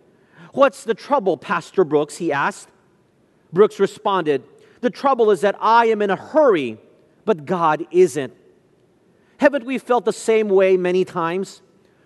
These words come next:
The world is passing us by. Everyone is getting married. Other churches are doing unique things. Other business are being more innovative. Other families are more progressive. Others are getting healed and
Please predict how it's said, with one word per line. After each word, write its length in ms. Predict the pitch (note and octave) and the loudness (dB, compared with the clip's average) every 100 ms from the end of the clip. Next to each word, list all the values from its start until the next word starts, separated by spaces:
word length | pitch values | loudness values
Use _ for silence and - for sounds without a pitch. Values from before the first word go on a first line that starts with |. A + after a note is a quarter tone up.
| _ | _
The 100 | C4 | 0
world 400 | A#3 C4 C#4 A#3+ | 4 8 8 6
is 160 | A#3 - - | -8 -12 -12
passing 460 | C4+ C4+ - B3 | -4 -4 -4 -6
us 120 | A3+ | -6
by. 460 | G3 F#3+ G#3 F#3 D#3 _ _ _ _ _ _ _ _ _ - | -2 0 0 -2 -6 _ _ _ _ _ _ _ _ _ 0
Everyone 440 | C4+ C4+ B3 A3+ | 2 2 -2 2
is 100 | G3 | 0
getting 300 | C#3 A3 A3 | 2 0 2
married. 420 | G3+ A3 A3 E3 D3 - | -2 2 2 2 -2 -4
Other 280 | - B3+ B3 | 0 0 -2
churches 440 | - C#4+ B3+ G#3+ G#3+ | -6 -4 -4 -2 -4
are 60 | |
doing 300 | F#3 G#3+ G#3 | 0 -2 -2
unique 440 | G3+ G#3+ B3+ A#3 - | -4 -2 -2 -2 -6
things. 400 | C4 A#3+ F3 - - - | -6 -4 -4 -8 -20 -2
Other 240 | B3 B3 A#3 | 0 2 0
business 580 | D#3+ D4 A3 G3 E3+ G#3+ | 0 -2 0 -2 0 0
are 80 | |
being 260 | F3+ A3 G#3+ | -2 -4 0
more 220 | G#3+ G#3+ | 0 2
innovative. 640 | C#4 C#4 G#3 D#3+ C3 B2 - _ _ - | 0 2 2 2 0 -4 -8 _ _ -2
Other 180 | B3 A3+ | 0 0
families 480 | - C4 B3 A#3+ F3 | -2 -4 -2 -2 0
are 80 | G#3 | 0
more 400 | F3 F#3+ A#3 A#3 | 0 2 4 4
progressive. 920 | A#3 A#3+ E3 G#3+ B3+ - F#3+ C#3 - _ _ _ - | 0 -6 -2 -2 -2 -2 0 0 -4 _ _ _ -2
Others 360 | C4 B3 G3+ | 0 0 0
are 80 | G#3 | 0
getting 240 | F#3 G#3+ G3+ | 2 0 -2
healed 480 | - C#4 C4+ G#3+ | -8 -2 0 2
and 120 | F#3+ | 0